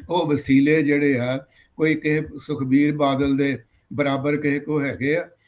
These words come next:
ਤ-, ਤਜਰਬਾ ਉਹਦੇ ਕੋਲ, ਧਨ ਉਹਦੇ ਕੋਲ, ਜ਼ਮੀਨ ਉਹਦੇ ਕੋਲ, ਟਰਾਂਸਪੋਰਟ ਉਹਦੇ ਕੋਲ, ਮੀਡੀਆ ਉਹਦੇ ਕੋਲ, ਸਿੱਖਾਂ ਦਾ ਸਭ ਤੋਂ ਵੱਡਾ ਜੋ ਹੈਗਾ ਆ, ਅਹ, ਅਸਾਸੇ,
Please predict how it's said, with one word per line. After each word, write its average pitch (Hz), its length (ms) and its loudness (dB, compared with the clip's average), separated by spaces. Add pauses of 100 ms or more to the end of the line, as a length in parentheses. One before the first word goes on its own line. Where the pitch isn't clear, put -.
(280)
ਤ-, 131 280 -4
ਤਜਰਬਾ 143 760 0
ਉਹਦੇ 156 280 0
ਕੋਲ, 135 560 0 (420)
ਧਨ 139 380 0 (120)
ਉਹਦੇ 160 280 2
ਕੋਲ, 131 540 -4 (280)
ਜ਼ਮੀਨ 143 640 4
ਉਹਦੇ 160 280 0
ਕੋਲ, 131 520 -4 (240)
ਟਰਾਂਸਪੋਰਟ 147 720 2
ਉਹਦੇ 165 360 0
ਕੋਲ, 131 540 0 (300)
ਮੀਡੀਆ 151 480 6
ਉਹਦੇ 160 360 0
ਕੋਲ, 147 520 0 (260)
ਸਿੱਖਾਂ 170 540 -4
ਦਾ 165 160 2
ਸਭ 175 540 0
ਤੋਂ 175 400 0
ਵੱਡਾ 151 540 2 (300)
ਜੋ 147 280 2
ਹੈਗਾ 139 480 4
ਆ, - 40 -2
ਅਹ, - 1120 -4
ਅਸਾਸੇ, 139 640 0